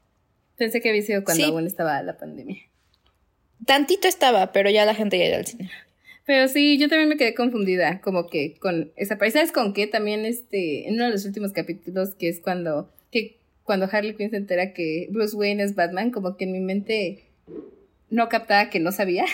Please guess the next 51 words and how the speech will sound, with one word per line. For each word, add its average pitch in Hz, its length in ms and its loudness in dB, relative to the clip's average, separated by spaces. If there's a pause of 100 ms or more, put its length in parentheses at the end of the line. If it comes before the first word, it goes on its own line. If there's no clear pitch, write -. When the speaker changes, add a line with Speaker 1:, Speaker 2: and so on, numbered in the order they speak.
(300)
Speaker 1:
<laughs> - 380 -6
Speaker 2:
Ajá, 220 480 6
yo 240 140 8
así 254 120 2
de 269 160 6
que 320 100 4
Speaker 1:
Y - 20 4
Speaker 2:
no, 359 120 4
Speaker 1:
cuando 254 200 6
se 233 120 6
la 233 100 8
Speaker 2:
ellos 254 180 6
Speaker 1:
agarra 269 120 4
Speaker 2:
ya 214 120 8
Speaker 1:
de 226 60 6
Speaker 2:
de 233 60 6
Speaker 1:
Batman, 226 140 0
Speaker 2:
mínimo 240 300 4
Speaker 1:
dije, 208 80 4
Speaker 2:
deberían 185 260 4
de 180 60 -2
saber. 180 380 2 (100)
Speaker 1:
¿cómo 392 240 2
no 392 180 4
sabían? 349 440 4
<laughs> 294 280 0 (920)
Speaker 2:
No, 415 80 6
no, 466 300 6
no, - 60 2
cuando 403 200 4
Joker 427 400 6 (120)
le 339 40 6
dice, 359 240 4
"Eres 659 400 6
Bruce 539 320 6
Wayne, 494 300 8
te 494 80 2
acabo 508 340 2
de 508 160 8
Speaker 1:
Ah, 269 80 6 (140)
Speaker 2:
encargar 403 180 4
Speaker 1:
sí. 415 60 6 (100)
Speaker 2:
tres 480 300 2
coches, 403 440 0
¿y - 40 0
por 349 180 -2
qué - 140 -4
no 480 180 0 (100)
me 359 60 2
han 381 120 0
llegado?" 370 720 2